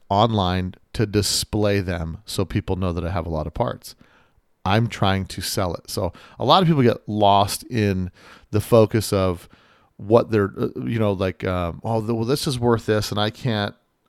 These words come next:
I, I can't sell it for, you know, it's worth a hundred bucks. I'm not selling it for seventy-five." I'm gonna explain this to you.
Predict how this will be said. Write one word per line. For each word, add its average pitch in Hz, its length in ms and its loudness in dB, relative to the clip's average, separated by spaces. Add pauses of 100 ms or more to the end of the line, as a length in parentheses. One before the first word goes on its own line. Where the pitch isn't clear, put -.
(140)
I, 85 280 -4
I - 60 -4
can't 123 280 0
sell 107 280 0
it 104 140 -4
for, 92 220 -4
you 101 100 -2
know, 113 60 -2
it's - 120 -6
worth 143 180 -2
a 123 40 0
hundred 113 220 0
bucks. 98 260 -2
I'm 113 180 -4
not 117 140 -2
selling 113 200 -4
it 95 40 -14
for 95 80 -8
seventy-five." 90 680 -4 (420)
I'm - 40 -8
gonna 117 80 2
explain 107 320 0
this 95 120 -4
to 98 100 -2
you. 87 140 -4